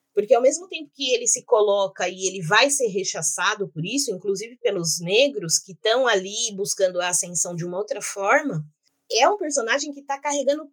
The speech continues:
peso do mundo e dessas outras pessoas, da coletividade que é igual a ele ainda, que não chegou,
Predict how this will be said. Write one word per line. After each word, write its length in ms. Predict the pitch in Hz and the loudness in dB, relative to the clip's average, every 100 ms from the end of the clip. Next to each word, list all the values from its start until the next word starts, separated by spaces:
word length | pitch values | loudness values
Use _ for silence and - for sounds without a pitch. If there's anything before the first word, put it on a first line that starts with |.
| - | 0
peso 440 | 247 294 349 349 | 6 6 4 0
do 200 | 240 349 | -6 -6
mundo 320 | 339 277 320 349 | -2 -2 -2 -4
e 80 | |
dessas 320 | 320 330 349 269 | -2 -2 2 4
outras 320 | 285 392 - | 4 2 -6
pessoas, 580 | 453 - 311 330 220 185 | 0 0 0 2 2 2
da 140 | 185 | -6
coletividade 720 | - 233 247 247 208 202 233 | -2 -2 -4 -8 -2 -2 -2
que 80 | - | -6
é 100 | 294 | -8
igual 160 | 285 302 | -6 -4
a 120 | 392 | -2
ele 260 | 330 359 294 | -2 -2 0
ainda, 320 | 170 151 151 | 0 -2 -4
que 100 | 202 | -4
não 120 | 226 | -2
chegou, 580 | - 392 262 240 285 | 0 -2 4 8 8